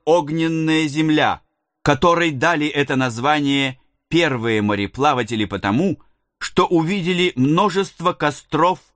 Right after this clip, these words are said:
около хижин туземцев. Огненная земля состоит из значительного числа островов, занимающих пространство в тридцать миль длины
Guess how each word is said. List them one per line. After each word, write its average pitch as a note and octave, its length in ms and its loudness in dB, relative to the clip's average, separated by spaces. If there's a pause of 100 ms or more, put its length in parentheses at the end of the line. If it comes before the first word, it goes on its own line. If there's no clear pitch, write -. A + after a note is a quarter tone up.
(120)
около D3 440 0
хижин C3+ 440 -2
туземцев. G2 640 -4 (1000)
Огненная B2 760 2
земля G#2+ 560 0 (380)
состоит F3+ 680 -2
из E3+ 140 -2
значительного F3+ 840 0
числа E3 320 -4
островов, C3 720 -2 (480)
занимающих G3 840 0
пространство E3+ 880 -4 (280)
в - 60 -18
тридцать E3 600 0
миль D3+ 240 2
длины A2 640 0